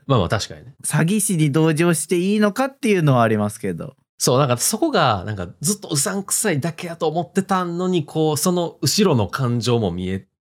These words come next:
Speaker 1: ちゃったせいで、こう、なんか、「そうやんな。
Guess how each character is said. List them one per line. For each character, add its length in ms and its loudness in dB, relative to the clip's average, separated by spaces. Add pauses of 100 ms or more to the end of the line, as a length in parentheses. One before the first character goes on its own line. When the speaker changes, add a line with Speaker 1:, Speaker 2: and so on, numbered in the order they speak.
Speaker 1:
ち 100 0
ゃ 20 4
っ 140 0
た 100 -2
せ 220 2
い 40 -2
で、 80 -14
こ 280 -14
う、 20 -14
な 100 -10
ん 60 -12
か、 220 -18 (1120)
「そ 220 2
う 20 6
や 80 -2
ん 80 -14
な。 100 -12